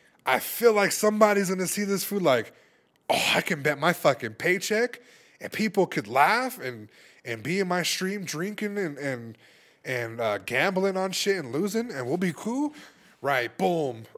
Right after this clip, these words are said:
And then a fucking month later, they don't have month's rent. They don't have money for the electricity bill.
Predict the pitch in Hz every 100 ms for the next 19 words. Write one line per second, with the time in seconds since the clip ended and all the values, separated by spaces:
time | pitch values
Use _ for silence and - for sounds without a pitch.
0 | - 151 170 160 147 147 - 180 170 165
1 | 143 165 175 - 175 170 139 143 156 151
2 | 151 147 151 156 139 127 131 165 _ -
3 | - - _ - 131 160 156 160 160 160
4 | - 147 139 143 139 - 151 - 127 113
5 | 120 120 147